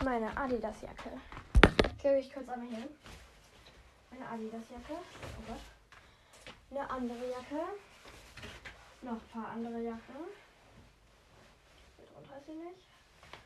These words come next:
Das da auch nicht. Das auch nicht.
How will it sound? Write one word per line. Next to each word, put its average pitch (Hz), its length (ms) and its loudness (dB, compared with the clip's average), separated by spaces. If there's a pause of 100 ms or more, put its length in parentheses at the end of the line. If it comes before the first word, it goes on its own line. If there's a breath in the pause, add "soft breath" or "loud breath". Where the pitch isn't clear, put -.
(360)
Das - 180 -20
da - 60 -14 (120)
auch 262 160 -6
nicht. 359 180 -12 (1300)
Das 107 320 -12
auch 117 100 -10
nicht. - 240 -20